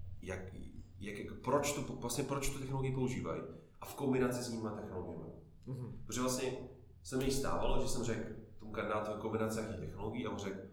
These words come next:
Speaker 1: "Ale tenhle stack je na hovno, to nechci dělat." A já, "Tyjo, proč je to na hovno?" A pak jsem zjistil zase od jinut nebo z svých podcastů, že ty vole, to je fakt na hovno, ten stack.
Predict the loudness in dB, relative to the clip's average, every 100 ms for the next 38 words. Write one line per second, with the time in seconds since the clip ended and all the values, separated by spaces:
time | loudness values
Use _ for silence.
0 | -10 -4 0 2 0 0 -2 -2 -2 -4
1 | -4 -6 -8 -6 -4 -2 -2 -6 -6 -8
2 | -10 -12 -14 -6 -2 -2 -6 -10 -10 -10
3 | -6 -6 -4 -2 2 2 2 -2 -6 -12
4 | -12 -6 -2 2 2 4 4 4 0 2
5 | 2 4 4 6 4 2 0 2 2 2
6 | 0 0 0 -2 -4 -6 -14 -16 -8 -6
7 | -4 -2 0 0 0 -4 -8 -12 -14